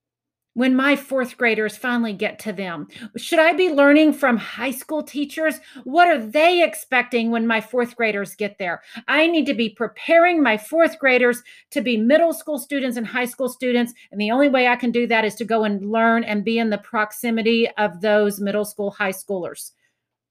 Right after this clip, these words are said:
What about leadership? If I'm gonna be a literacy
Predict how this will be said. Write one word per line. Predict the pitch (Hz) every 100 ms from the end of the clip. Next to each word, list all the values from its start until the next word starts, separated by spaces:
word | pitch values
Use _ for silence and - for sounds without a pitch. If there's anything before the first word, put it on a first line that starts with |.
| _ _ -
What | 226
about | 277 302 240
leadership? | 214 233 240 - - 151 - _ _ _ _ _ _ _ -
If | 220 247
I'm | 294
gonna | 320 349
be | 311 311
a |
literacy | 277 277 277 277 285 247 220